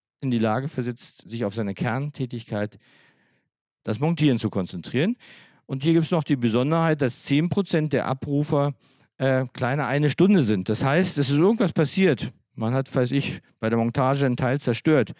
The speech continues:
Ich brauche ein Ersatzteil in der Produktion, ein neues Teil und fordere es an. Das muss also innerhalb von einer Stunde auch dann am Zielort bereitgestellt werden. Hm? Also da gibt's dann einen Regelverkehr zwischen diesem Warehouse und dem Werk.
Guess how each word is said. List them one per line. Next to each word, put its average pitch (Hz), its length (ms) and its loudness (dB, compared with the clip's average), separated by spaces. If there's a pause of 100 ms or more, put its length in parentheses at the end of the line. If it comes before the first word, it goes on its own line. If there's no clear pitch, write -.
(600)
Ich - 160 -6
brauche 117 240 0
ein 123 100 0
Ersatzteil 127 640 0
in 127 100 0
der 127 100 2
Produktion, 117 600 0
ein 95 120 0
neues 113 300 2
Teil 95 260 0
und 113 100 0
fordere 127 400 2
es 101 120 -2
an. 151 260 0 (880)
Das 117 140 0
muss 143 160 2
also 135 180 4
innerhalb 151 280 2
von 147 100 0
einer 123 220 0
Stunde 139 320 -2
auch 113 180 -2
dann 113 220 -4
am 117 160 -6
Zielort 107 400 -4
bereitgestellt 87 680 -6
werden. - 200 -12 (540)
Hm? 110 200 -8 (540)
Also 110 180 -2
da 135 80 2
gibt's 151 200 -2
dann 139 160 0
einen 117 220 -2
Regelverkehr 143 800 0
zwischen 135 300 -6
diesem 95 280 -4
Warehouse 113 420 -4
und 92 220 -14
dem 85 160 -14
Werk. - 300 -16